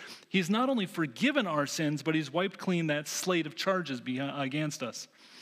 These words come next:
And this is what he means in verse fourteen, if you're continuing and looking at that. He says, "Having wiped out the handwriting requirements against us."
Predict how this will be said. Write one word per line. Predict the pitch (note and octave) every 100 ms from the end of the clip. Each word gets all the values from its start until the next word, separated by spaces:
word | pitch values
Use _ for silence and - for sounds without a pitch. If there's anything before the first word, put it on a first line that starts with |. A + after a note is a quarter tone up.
| - - - -
And | F#3
this | G#3+
is | A#3+
what | G3 G#3
he | F3+
means | F#3 G#3+ F#3
in | E3+
verse | D#3+ E3+ -
fourteen, | - A3 A3 A3 C#3+
if | B2+
you're | D#3 D3
continuing | D3 - D#3+ F3+ E3 D#3
and | D3
looking | D#3 E3 D#3+
at | C#3+ C3
that. | C#3+
He | C#3+
says, | D3+ D#3+ - - -
"Having | G3 G3+ F#3 E3
wiped | D3+ F#3 A3+ -
out | A3 -
the | E3+
handwriting | B2+ F3 G3+ F#3+ D#3+ E3+ F3 E3+ D3+
requirements | D3 - E3+ E3 E3 D3+ -
against | C3+ B2 C#3 D3+ D3
us." | A#2 - -